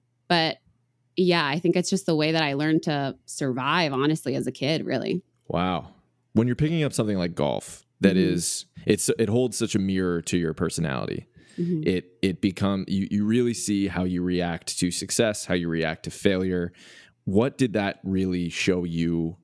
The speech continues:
Speaker 2: in your learning process about the game? And obviously one that's still very much in the works, very, very, like, very much still happening right now. What has that shown you about yourself that you may, maybe didn't know already about yourself,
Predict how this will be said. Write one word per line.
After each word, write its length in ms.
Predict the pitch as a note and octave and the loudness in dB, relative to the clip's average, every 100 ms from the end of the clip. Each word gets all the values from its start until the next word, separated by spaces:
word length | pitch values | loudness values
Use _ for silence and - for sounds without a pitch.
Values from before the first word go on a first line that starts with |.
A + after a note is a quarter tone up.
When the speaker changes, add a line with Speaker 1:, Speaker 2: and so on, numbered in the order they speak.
| _ | _
Speaker 2:
in 240 | F#2 F2+ E2+ | -2 0 0
your 140 | F2 | 0
learning 340 | E2 E2 D#2+ | 0 -2 -2
process 420 | E2 D#2 D#2 D#2 D2+ | -2 -2 -2 -4 -4
about 220 | D#2 D2+ | -4 -4
the 60 | |
game? 200 | D2+ D2 | -4 -4
And 80 | D#2+ | -2
obviously 300 | F2 G2 G#2 | -2 0 0
one 220 | F#2+ F2 | 0 -2
that's 160 | D#2 C#2+ | -4 -6
still 360 | - E2+ C#2 - _ - | 0 0 -2 -10 _ 0
very 160 | F2+ | 0
much 280 | E2 D#2 - - _ _ - | 0 -6 -10 -16 _ _ 0
in 160 | B2 | 2
the 80 | A2+ | 2
works, 320 | F2 C2+ - | -2 -6 -2
very, 280 | - F#2 F2+ - | 2 2 2 0
very, 220 | F#2+ F2 - - | 0 0 -4 -4
like, 220 | - D#2+ - | -2 -2 0
very 160 | F#2 | 0
much 140 | F2 F2 | 0 -2
still 320 | - F2 D2+ | 0 0 -2
happening 560 | - F#2 F2+ F2+ D#2+ D#2 | -2 -2 0 0 -2 -4
right 200 | D2 E2 | -6 -2
now. 420 | F2+ D#2 D2 - - - - - - - - | -2 -2 -4 -8 -16 -20 -20 -20 -20 -16 -2
What 240 | G2+ A2+ | 2 2
has 220 | B2 A2+ | 2 0
that 240 | G#2+ F#2+ - | 0 -2 -2
shown 560 | - - G2 G2 F#2+ | -4 0 2 2 0
you 180 | F2 F2 | 0 0
about 260 | D#2 D#2 G#1 | 0 -2 -2
yourself 440 | C#2+ - - - | -4 -4 -4 -2
that 100 | - | -2
you 140 | D#2 | -2
may, 420 | F2+ F2 F2+ F#2 - | -2 -2 -2 -2 -4
maybe 340 | - F#2+ G2 G2+ | -2 -2 0 -2
didn't 240 | G2 F#2+ | -2 -2
know 140 | F#2 G#2+ | -2 0
already 520 | A2+ A#2 A#2 A#2 A#2 B2 | 0 0 -2 -2 -4 -4
about 240 | - G#2+ | -2 0
yourself, 480 | G#2 A#2+ B2+ C3 - | -2 -2 -2 -2 -6